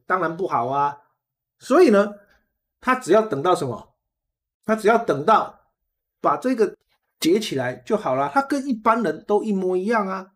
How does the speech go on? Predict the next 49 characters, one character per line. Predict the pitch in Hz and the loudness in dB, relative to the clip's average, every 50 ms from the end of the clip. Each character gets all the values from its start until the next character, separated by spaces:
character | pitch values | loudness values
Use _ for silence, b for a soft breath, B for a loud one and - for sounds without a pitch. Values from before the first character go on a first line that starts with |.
| _ - | _ -6
哦， | 147 160 156 143 135 123 113 104 - _ _ _ _ _ - | -4 -2 -2 -2 -4 -4 -6 -8 -12 _ _ _ _ _ -6
那 | 175 185 170 170 | -4 -4 -4 -4
个， | - 170 165 | -6 -10 -8
再 | - - 202 170 | -4 0 2 4
来， | 151 139 135 139 - - _ _ _ _ _ _ _ - | 4 4 2 0 -2 -8 _ _ _ _ _ _ _ -2
为 | 254 254 | 0 0
什 | - 175 | 2 2
么 | 170 185 | 0 0
他 | 180 208 | 0 0
不 | 202 208 208 | 0 2 4
能 | 190 180 | 2 4
生 | 180 185 190 185 | 4 2 0 0
孩 | 160 147 147 160 | 0 -2 -2 -2
子？ | 160 - 113 - - _ | -4 -8 -12 -14 -14 _
为 | - 285 302 | -10 -8 -6
什 | - 151 | -4 -4
么 | 147 147 | -4 -4
不 | 208 190 | -4 -4
行？ | 180 - 120 104 - _ | -4 -6 -8 -10 -12 _
他 | - - 247 | -12 -12 -12
可 | - - 175 208 247 | -6 -2 0 2 2
以 | 180 | 2
生 | 165 - 202 208 202 | 0 -2 -2 -2 -4
孩 | - - 143 160 175 | -6 -8 -8 -8 -8
子 | 170 - 147 | -6 -4 -4
啊， | 139 139 139 | -2 -2 -2
他 | - - 180 | -4 -6 -8
官 | 170 - - 170 160 165 | -6 0 2 2 2 2
运 | 165 151 143 | -2 -8 -10
不 | - - 139 | -10 -10 -8
是 | 143 | -6
在 | 156 139 135 | -6 -6 -6
这 | 131 156 127 110 | -4 -6 -6 -6
里， | 104 104 | -6 -10
只 | - - 139 | -12 -12 -8
不 | 156 | -6
过 | 180 190 | -6 -6
这 | 185 208 185 | -4 -6 -6
孩 | 165 170 147 156 | -4 -4 -4 -4
子 | 160 160 135 | -4 -8 -10
跟 | - 151 156 | -10 -10 -10
他 | 156 165 151 | -8 -8 -8
可 | - - 113 | -8 -10 -14
能 | 107 107 | -14 -14
比 | - | -14
较 | - 151 143 | -12 -10 -8
没 | 131 135 | -8 -8
有 | 139 117 104 | -8 -10 -10
缘， | 101 92 98 | -12 -14 -14